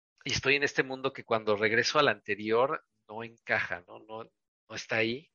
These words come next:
les gusta, pero no, no es algo social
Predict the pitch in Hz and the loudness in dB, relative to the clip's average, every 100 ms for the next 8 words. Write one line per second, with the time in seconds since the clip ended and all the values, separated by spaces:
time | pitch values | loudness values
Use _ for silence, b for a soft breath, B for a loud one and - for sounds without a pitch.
0 | _ - 101 107 151 - 104 143 _ 104 | _ -8 -6 -6 -8 -2 -2 -4 _ -8
1 | 98 98 107 117 120 - 120 117 117 110 | -8 -8 -14 -10 -10 -12 -12 -8 -6 -4
2 | - 110 113 107 101 - - 113 107 104 | 0 0 0 -10 -10 -12 -8 -6 -4 -6
3 | 104 | -10